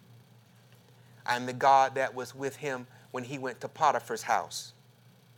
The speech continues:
I'm the God that stayed with him through that whole ordeal,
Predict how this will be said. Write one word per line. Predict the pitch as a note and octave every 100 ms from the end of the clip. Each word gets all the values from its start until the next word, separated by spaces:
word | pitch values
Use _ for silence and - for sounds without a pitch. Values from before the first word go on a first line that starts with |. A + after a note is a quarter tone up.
| - - -
I'm | D#3 E3
the |
God | D3 E3 E3 D3
that | C#3
stayed | - F3 D#3
with | C#3
him | C#3 D3
through | C#3+
that | C#3+ B2+
whole | - F3 E3 D3
ordeal, | C#3+ B2+ F3 C3